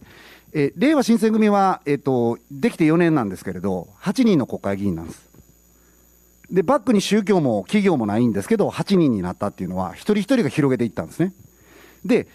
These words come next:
それはすごいことなんだけれども、全体で見たら七百分の八なんで、ものすごく小さな勢力なんですよ。だからここがすぐにでも消費税を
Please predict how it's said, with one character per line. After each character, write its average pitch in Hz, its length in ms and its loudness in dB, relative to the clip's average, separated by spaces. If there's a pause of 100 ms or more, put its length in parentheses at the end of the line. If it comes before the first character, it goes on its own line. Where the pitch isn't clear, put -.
そ - 140 0
れ 330 60 4
は 311 80 4
す - 160 -4
ご 320 100 4
い 262 40 4
こ 185 100 0
と 143 80 -2
な 107 100 -2
ん 92 40 -4
だ 90 100 -8
け 98 80 -6
れ 98 80 -8
ど 107 80 2
も、 120 180 0
全 254 300 0
体 320 160 4
で 277 100 4
見 269 80 6
た 170 120 0
ら 110 100 -2
七 202 280 2
百 262 220 2
分 233 220 4
の 202 60 4
八 170 240 0
な 104 100 0
ん 80 80 -6
で、 87 200 -6 (300)
も 247 160 4
の 359 80 4
す 269 80 0
ご 349 80 4
く 226 40 0
小 277 220 2
さ 180 100 2
な 135 60 0
勢 135 140 0
力 98 160 -4
な 87 60 -6
ん 85 60 -10
で 78 40 -20
す - 40 -14
よ。 82 120 -12 (640)
だ 220 120 2
か 302 40 4
ら 285 80 0
こ 240 140 0
こ 302 120 2
が 262 220 2
す - 180 -2
ぐ 233 80 2
に 196 140 4
で 196 80 2
も 196 160 2
消 156 220 0
費 160 120 0
税 131 180 2
を 180 180 -2